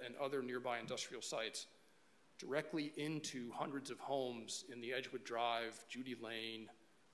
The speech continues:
Elizabeth, um, Maryland, even Hilton Dri-, sections of Hilton Drive are, are within a thousand feet of, uh, of this facility.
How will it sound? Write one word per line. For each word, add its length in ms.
Elizabeth, 760
um, 340
Maryland, 640
even 220
Hilton 320
Dri-, 240
sections 460
of 100
Hilton 280
Drive 500
are, 360
are 60
within 340
a 40
thousand 460
feet 280
of, 160
uh, 640
of 80
this 160
facility. 560